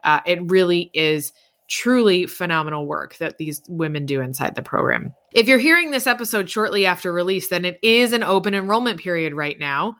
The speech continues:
You, you could have guessed that one, right? <laughs> The next round starts on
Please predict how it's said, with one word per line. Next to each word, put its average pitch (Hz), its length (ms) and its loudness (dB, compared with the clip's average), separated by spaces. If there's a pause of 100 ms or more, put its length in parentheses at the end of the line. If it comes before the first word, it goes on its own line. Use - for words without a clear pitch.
(140)
You, 151 380 0 (380)
you 160 160 2
could 156 160 -2
have 147 80 2
guessed 135 320 -2
that 135 240 -4
one, 139 320 -8
right? 143 340 -6 (140)
<laughs> 233 320 4 (320)
The 247 140 4
next 254 360 2
round 247 280 2
starts 220 320 0
on 202 300 0